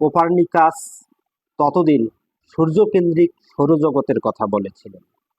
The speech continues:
টাইকো ব্রাহে সেটি অন্য গ্রহের জন্য সত্যি হিসেবে মেনে নিলেও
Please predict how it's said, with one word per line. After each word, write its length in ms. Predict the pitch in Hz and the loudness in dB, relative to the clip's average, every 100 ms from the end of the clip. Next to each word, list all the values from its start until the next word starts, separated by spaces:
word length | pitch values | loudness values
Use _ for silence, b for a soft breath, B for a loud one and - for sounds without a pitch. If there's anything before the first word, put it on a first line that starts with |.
| _ _ _ _ _ _ _ _ _ _ _ _ | _ _ _ _ _ _ _ _ _ _ _ _
টাইকো 380 | 127 139 - 143 104 98 | -2 -2 -2 -2 -2 0
ব্রাহে 440 | 123 123 127 123 98 - _ _ _ _ _ _ | 0 0 0 -2 -2 -10 _ _ _ _ _ _
সেটি 340 | - 139 139 127 104 - _ _ _ _ _ _ _ _ - | -6 -4 0 0 0 -8 _ _ _ _ _ _ _ _ -2
অন্য 260 | 175 190 185 104 | 0 2 0 0
গ্রহের 460 | 135 151 - 165 175 143 | 0 0 0 0 0 0
জন্য 220 | 131 123 110 - _ | 0 0 -2 -6 _
সত্যি 440 | - 170 - - 165 | -6 -6 -8 -2 0
হিসেবে 340 | 135 143 123 113 104 _ _ 110 | 0 -2 0 0 -2 _ _ -2
মেনে 200 | 117 135 131 | 0 2 2
নিলেও 280 | 143 165 | 4 2